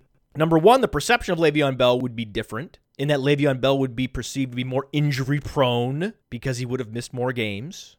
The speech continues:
And the perception of Zero R B would be enhanced as well. If you just change the weeks in which David Johnson and Le'Veon Bell hurt their knee,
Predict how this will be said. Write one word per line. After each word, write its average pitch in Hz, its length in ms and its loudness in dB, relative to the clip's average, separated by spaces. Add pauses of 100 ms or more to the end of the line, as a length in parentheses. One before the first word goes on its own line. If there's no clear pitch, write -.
(120)
And 180 140 2
the 175 40 2
perception 175 600 -2
of 143 100 -6
Zero 156 400 2
R 143 200 2
B 135 580 -2 (120)
would 127 200 -2
be 127 180 0
enhanced 123 720 -8
as 107 220 -10
well. 110 400 -4 (180)
If 120 120 -12
you 202 80 4
just 240 240 -6
change 226 420 2
the 180 100 4
weeks 165 460 0
in 143 80 -4
which 135 260 0
David 156 300 2
Johnson 139 460 -2
and 117 80 -6
Le'Veon 127 440 -2
Bell 120 300 0
hurt 127 240 -4
their 120 160 -6
knee, 117 320 -8